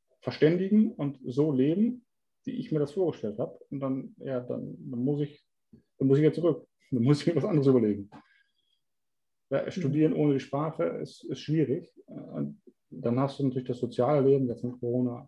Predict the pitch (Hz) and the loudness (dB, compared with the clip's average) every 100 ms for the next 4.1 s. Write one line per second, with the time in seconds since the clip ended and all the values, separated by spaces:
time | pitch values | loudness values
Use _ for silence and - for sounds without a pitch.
0 | - 113 110 127 - 113 - 107 131 143 | -16 -16 -14 -16 -14 -14 -12 -8 -6 -8
1 | - - _ _ 117 - 123 135 156 147 | -12 -20 _ _ -8 -6 -2 2 2 4
2 | 135 160 214 254 - _ _ 135 123 123 | 4 2 0 -2 -8 _ _ -4 -4 -4
3 | - 135 180 175 160 - 175 226 - _ | -6 -6 -6 -8 -10 -8 -4 -4 -8 _